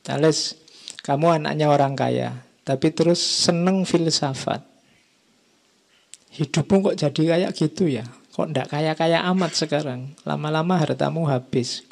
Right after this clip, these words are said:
Gunanya apa kamu belajar filsafat? Kok hidupmu tambah susah?" Akhirnya Thales, "Oke ya,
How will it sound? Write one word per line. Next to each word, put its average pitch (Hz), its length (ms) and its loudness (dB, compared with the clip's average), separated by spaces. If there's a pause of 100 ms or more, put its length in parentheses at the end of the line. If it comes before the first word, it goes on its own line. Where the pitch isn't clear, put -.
(120)
Gunanya 151 640 2
apa 202 240 2
kamu 170 240 0
belajar 127 480 2
filsafat? 139 640 -6 (1040)
Kok 175 160 -10
hidupmu 160 480 -4
tambah 151 320 0
susah?" 160 480 -2 (1700)
Akhirnya 151 400 -2
Thales, 143 560 -4
"Oke 160 320 0
ya, 135 320 -2